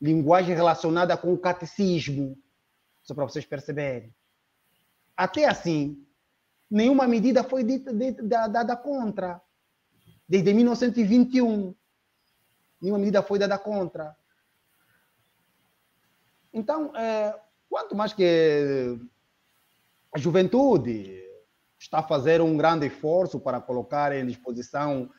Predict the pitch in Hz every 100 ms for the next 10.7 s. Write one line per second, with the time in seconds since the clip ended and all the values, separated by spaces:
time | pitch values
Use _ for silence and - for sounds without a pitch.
0 | _ - 123 123 113 120 143 135 127 127
1 | 139 135 127 156 151 151 160 196 180 139
2 | 123 117 156 147 - - 113 123 127 120
3 | 135 143 139 139 135 143 160 160 135 135
4 | 135 117 120 123 110 107 95 101 110 113
5 | _ _ _ _ _ _ _ 131 131 127
6 | 135 123 - 127 117 104 123 131 - 120
7 | 123 120 110 104 _ 127 123 113 131 131
8 | 117 104 _ _ - 120 120 117 117 113
9 | 113 127 135 139 147 139 - 127 127 123
10 | 123 - 156 139 120 113